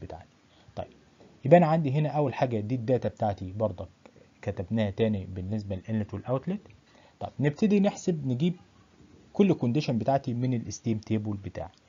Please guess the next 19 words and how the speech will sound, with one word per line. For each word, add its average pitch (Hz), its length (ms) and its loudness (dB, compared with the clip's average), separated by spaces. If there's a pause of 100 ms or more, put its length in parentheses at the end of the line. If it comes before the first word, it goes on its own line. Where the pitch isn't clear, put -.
(300)
عندي 143 400 2 (520)
في - 60 -10
الدخول 139 340 2
بتاعي 123 340 4
كان 110 160 2
مديني 113 380 2
ضغط 139 360 0
ودرجة 117 440 2
الحرارة، 131 520 2 (220)
يبقى 107 220 -2
عن 110 80 -2
طريق 143 220 0
الضغط 170 360 -2
ودرجة 156 320 0
الحرارة 139 380 4
بتاعتي 110 500 -2
أروح 139 260 -2
لتيبل 165 400 2
تلاتة 147 420 2